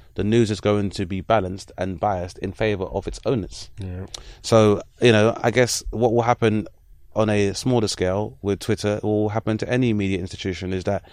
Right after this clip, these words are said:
Speaker 1: it will bend and move in servitude of whoever owns it. And typically what happens as well on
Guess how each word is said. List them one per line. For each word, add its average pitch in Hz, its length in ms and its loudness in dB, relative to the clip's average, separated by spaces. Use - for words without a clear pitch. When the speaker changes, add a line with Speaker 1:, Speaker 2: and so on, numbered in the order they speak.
Speaker 1:
it 101 160 -2
will 101 160 -2
bend 101 340 2
and 107 140 0
move 92 380 -2
in 95 440 -4
servitude 95 720 -2
of 90 180 -4
whoever 95 400 -2
owns 120 260 2
it. 98 180 -4
And 104 460 0
typically 104 380 2
what 98 220 -2
happens 98 400 -4
as 92 100 -8
well 101 380 0
on 95 200 -6